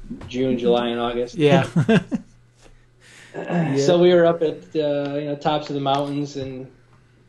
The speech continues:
Speaker 1: you know, two feet of snow, three feet of snow. It was,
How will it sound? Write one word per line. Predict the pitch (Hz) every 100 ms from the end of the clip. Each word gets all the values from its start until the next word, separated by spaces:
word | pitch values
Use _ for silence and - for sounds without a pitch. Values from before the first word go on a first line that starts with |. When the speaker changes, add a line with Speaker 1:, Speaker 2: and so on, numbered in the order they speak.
| _
Speaker 1:
you | 131
know, | 123 _
two | - 147
feet | 139 143 127
of | 127
snow, | - 127 131
three | 135 135
feet | 131 135
of | 123
snow. | - 127 127 127 127 117 - _
It | - - - - _ _ -
was, | 139 - - -